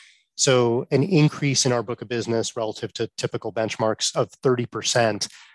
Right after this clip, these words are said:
uh, on the utilization perspective of primary care. That's a combination that I think most folks in the market would say is impossible. You can't re-, remove barriers to care, increase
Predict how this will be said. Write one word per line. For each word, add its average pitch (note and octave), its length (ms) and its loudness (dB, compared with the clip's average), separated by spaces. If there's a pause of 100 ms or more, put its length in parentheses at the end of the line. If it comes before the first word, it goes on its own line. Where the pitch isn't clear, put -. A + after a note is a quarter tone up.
(240)
uh, A2+ 320 2
on A#2+ 140 0
the A2+ 100 -4
utilization A2+ 640 -4
perspective - 500 -6
of G#2 100 -8
primary A2 400 -2
care. G#2+ 440 -4 (540)
That's D3 320 4
a F3 60 2
combination C3 920 2
that B2+ 120 0
I A#2+ 80 0
think B2 380 -6
most A#2+ 540 -6
folks - 680 -4
in C3 220 2
the B2 80 2
market A2+ 560 -2 (480)
would C3 240 0
say A#2+ 300 4
is A2+ 120 0
impossible. G2 640 -6 (220)
You C3+ 80 -2
can't C3 480 2
re-, B2+ 180 0 (320)
remove C#3 480 2 (100)
barriers B2 380 0
to - 100 -10
care, G#2+ 460 -4 (720)
increase D3 400 -2